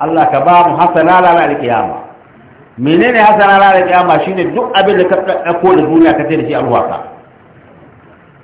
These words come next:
Allah ka rufa mu. Mm-mm.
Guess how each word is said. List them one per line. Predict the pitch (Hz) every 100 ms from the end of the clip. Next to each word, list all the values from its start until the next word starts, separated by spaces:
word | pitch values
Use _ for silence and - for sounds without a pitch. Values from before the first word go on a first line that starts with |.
| -
Allah | 143 117 107
ka |
rufa | 143 156 -
mu. | - - - - - - 131 147 143 117 - _ - _ _ _ _ _ _ _ _ _ _ _ _ _ _ _ _ _ _ _ _ _ _ _ _ _ _ _ _ 143
Mm-mm. | 165